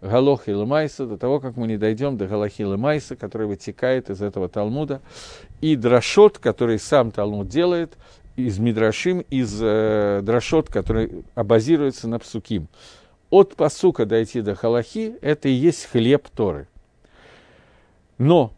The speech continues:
про Садот Тора, которая более высокая мудрость, мудрость, связанная с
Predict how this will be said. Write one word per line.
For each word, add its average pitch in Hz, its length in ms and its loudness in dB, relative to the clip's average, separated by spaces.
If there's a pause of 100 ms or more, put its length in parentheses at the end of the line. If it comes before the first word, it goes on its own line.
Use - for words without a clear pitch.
(120)
про 135 160 2
Садот 160 440 6
Тора, 110 280 2
которая 123 360 0
более 120 520 2 (380)
высокая 113 600 2
мудрость, 98 460 -4
мудрость, 117 380 -6
связанная 107 440 -2
с - 260 -14